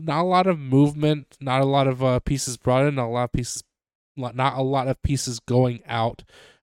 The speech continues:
Um, their big draft pick was Zay Flowers, wide receiver. Again,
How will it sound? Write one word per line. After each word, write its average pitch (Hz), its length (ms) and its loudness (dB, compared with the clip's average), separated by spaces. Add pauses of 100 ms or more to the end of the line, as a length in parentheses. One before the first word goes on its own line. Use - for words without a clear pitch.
Um, 110 460 -4 (580)
their 120 420 2 (360)
big 139 200 2
draft 127 400 0
pick 139 220 2
was 120 180 -2
Zay 123 220 0
Flowers, 120 720 0
wide 117 260 0
receiver. 117 500 -4
Again, 113 540 -8